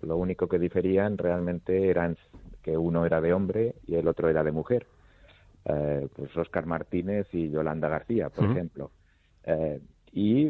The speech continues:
Speaker 1: luego observábamos o esperábamos a ver cuáles eran las tasas de respuesta o las llamadas,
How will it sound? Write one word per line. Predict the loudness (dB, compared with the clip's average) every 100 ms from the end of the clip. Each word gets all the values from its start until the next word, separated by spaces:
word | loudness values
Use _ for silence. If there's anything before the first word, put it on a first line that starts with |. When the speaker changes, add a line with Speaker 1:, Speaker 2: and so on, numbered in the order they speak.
| -2
Speaker 1:
luego | -4 0 4 2
observábamos | 2 -2 2 2 2 0 -4
o | -6
esperábamos | -6 -4 -2 -2 -4 -8 -8
a |
ver | -2 0 -2
cuáles | -4 -2 -2 -2
eran | -4 -2
las | -4
tasas | -4 -6 -4
de | -6
respuesta | -6 -8 -4 -6 -2 -2
o |
las | -2 -2
llamadas, | -4 -4 -2 -4